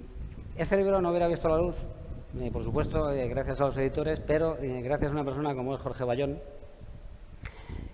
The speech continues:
Eh, al hermano de Jorge Bayón, que era compañero, era policía, lo mató eta. Y, eh, Jorge Bayón se preocupó de darle educación, eh, la mujer cobró su pensión, por supuesto, no le faltó de nada, pero Jorge Bayón se, se, me ocupó de darle educación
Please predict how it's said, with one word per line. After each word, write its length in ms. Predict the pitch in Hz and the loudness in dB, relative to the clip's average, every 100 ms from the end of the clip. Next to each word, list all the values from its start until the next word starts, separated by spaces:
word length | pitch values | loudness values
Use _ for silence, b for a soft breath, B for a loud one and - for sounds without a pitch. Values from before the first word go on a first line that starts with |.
| - - | -12 -8
Eh, 500 | 120 131 131 135 - | -2 0 0 -2 0
al 140 | 143 131 | 4 6
hermano 260 | 131 170 | 6 6
de 60 | 185 | 4
Jorge 260 | 180 151 | 2 4
Bayón, 300 | 165 151 175 | 6 6 4
que 60 | 151 | 4
era 120 | 151 | 4
compañero, 440 | 143 139 139 160 147 | 4 2 2 0 0
era 120 | 143 | 2
policía, 440 | 135 131 139 156 | 2 2 2 2
lo 100 | 139 | 2
mató 240 | 123 127 147 | 0 0 0
eta. 240 | 143 147 - - - - - - - B B B - - - | 0 -2 -4 -12 -12 -12 -16 -20 -20 B B B -8 -8 -6
Y, 320 | - 135 131 135 | 0 2 2 2
eh, 220 | 143 131 123 | 0 0 2
Jorge 220 | 170 165 | 2 4
Bayón 180 | 180 180 | 4 2
se 80 | 165 | 2
preocupó 480 | 156 131 160 170 | 2 2 2 2
de 300 | 165 139 135 | 2 0 2
darle 220 | 131 151 160 | 4 4 4
educación, 420 | 160 147 156 160 127 120 | 4 2 0 -4 -6 -8
eh, 140 | 120 | -4
la 80 | 117 | -4
mujer 200 | 113 143 | -2 0
cobró 220 | 147 147 | 2 2
su 140 | 131 | 0
pensión, 320 | 139 127 160 156 | 0 0 0 0
por 100 | 120 | -2
supuesto, 440 | 117 147 - 160 | -2 -2 -2 -2
no 180 | 135 131 | 0 0
le 100 | 131 | 0
faltó 260 | 135 135 139 | 0 0 2
de 60 | |
nada, 260 | 143 156 160 B B - | 2 2 0 B B -10
pero 140 | - 123 | -2 0
Jorge 240 | 160 160 | 2 2
Bayón 240 | 170 170 156 | 4 4 0
se, 320 | 156 147 135 | 0 0 -2
se, 300 | - 131 127 | -2 0 0
me 420 | 123 123 123 120 - | -2 -2 0 -2 -2
ocupó 400 | 123 123 131 170 | -2 0 2 4
de 100 | 160 | 6
darle 240 | 151 156 | 4 4
educación 640 | 156 147 139 143 147 156 | 2 2 0 -2 -2 -2